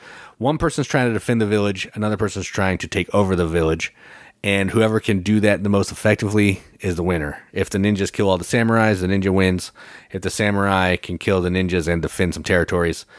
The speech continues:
then they'll win. And I think there's a win condition if somebody takes over a certain amount of the village. It, you're doing this, like, program movement behind the board that's really neat, and both players play very differently. It's cool. It's just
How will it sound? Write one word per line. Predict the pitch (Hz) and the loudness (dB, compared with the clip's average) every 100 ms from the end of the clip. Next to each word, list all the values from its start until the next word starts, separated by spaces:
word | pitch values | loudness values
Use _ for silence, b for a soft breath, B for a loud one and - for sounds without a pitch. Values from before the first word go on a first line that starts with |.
| b | b
then | 90 90 | -6 2
they'll | 92 | 2
win. | 90 87 87 - B B B | 4 2 0 -6 B B B
And | 92 | -2
I | 92 | 0
think | 107 | 0
there's | 98 95 | 0 0
a | |
win | 90 92 | 0 0
condition | 95 90 90 87 | 0 0 0 -2
if | |
somebody | - 90 85 | 0 2 2
takes | 80 85 | 2 -2
over | 90 80 | 0 0
a | 80 | 0
certain | 92 85 | 0 0
amount | 80 76 | 0 -2
of | |
the | 76 | 0
village. | 78 76 - B B B B B - | -2 -2 -8 B B B B B -6
It, | 104 - | -6 -6
you're | 95 | -4
doing | 98 117 113 | 0 4 4
this, | 101 | 2
like, | 98 87 | -2 -4
program | - 117 113 107 | -2 -2 0 0
movement | 104 117 113 113 | 2 4 4 2
behind | 90 104 101 | 0 -2 -2
the | 87 | -2
board | 85 110 113 113 104 | 0 2 4 2 0
that's | 98 113 | -6 -4
really | 113 107 | -2 0
neat, | 110 110 104 - _ _ - | 0 0 -4 -8 _ _ -2
and | 92 87 85 85 - - _ | 0 2 2 0 -6 -16 _
both | 104 - | -2 -2
players | 107 98 92 | 2 2 2
play | - - 98 | -2 -2 0
very | 85 98 | 4 2
differently. | 85 101 - 95 95 90 | 2 0 0 -2 0 0
It's | 90 - | -2 -4
cool. | - 135 92 | 0 2 2
It's | 90 | 0
just | 135 117 - | -2 -6 -10